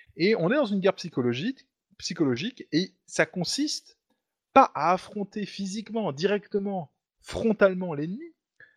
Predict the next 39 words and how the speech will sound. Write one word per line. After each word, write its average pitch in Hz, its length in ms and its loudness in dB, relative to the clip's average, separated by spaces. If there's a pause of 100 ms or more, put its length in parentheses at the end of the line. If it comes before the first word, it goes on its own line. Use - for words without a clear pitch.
ça - 180 -2
consiste - 640 -6
à 139 80 2
le 156 100 0
neutraliser 208 640 0
psychologiquement, 156 720 -8 (440)
à 123 100 2
lui 175 120 2
mettre 220 220 4
dans 175 100 2
la 120 120 2
tête - 520 -2
que 170 120 2
le 151 100 2
type - 300 -6
est 151 40 4
déjà 185 320 0
vaincu, 180 460 -6
qu'il 160 140 0
a 170 80 4
aucune 240 260 -2
raison 220 220 -2
de 208 60 -8
se 208 120 -8
battre, 156 320 -4
aucune 220 320 -4
raison 202 220 0
de 196 60 -4
résister. 175 500 -4 (260)
Comment ? 185 420 6 (1080)
Par 185 140 2
le 175 120 -6
sentiment 131 400 -14
de - 60 -20
culpabilité. 110 560 -20 (1500)
Et 143 100 -8
ça, 294 360 0
c'est - 420 -2 (100)
pro-, - 400 -2